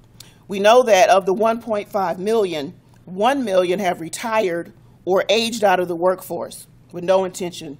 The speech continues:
to return, right? And then covid kind of gave a number of people a wake-up call. They decided what's important, and they, they walked away. That helped another,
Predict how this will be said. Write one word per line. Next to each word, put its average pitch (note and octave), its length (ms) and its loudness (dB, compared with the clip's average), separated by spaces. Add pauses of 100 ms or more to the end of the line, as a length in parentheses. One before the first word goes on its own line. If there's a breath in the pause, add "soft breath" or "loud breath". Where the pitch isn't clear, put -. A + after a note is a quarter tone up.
to - 100 -16
return, C3+ 480 -14 (300 soft breath)
right? D#3+ 160 -4
And E3+ 80 -10
then D#3 80 -8
covid G3 480 -4
kind F3 180 -6
of F3 80 -8
gave E3 160 -6
a E3+ 60 -8
number E3+ 240 -6
of D#3+ 80 -14
people E3+ 220 -14
a D#3+ 40 -10
wake-up E3+ 400 -8
call. E3+ 380 -4 (180 loud breath)
They F#3+ 140 -4
decided F3 420 -4
what's E3+ 240 -6
important, F#3 580 -8
and D#3+ 140 -8
they, D#3+ 80 -8
they F3 180 -4
walked E3 320 2
away. E3 380 -4 (240 loud breath)
That F3 120 -4
helped F3+ 200 -2
another, F#3 720 2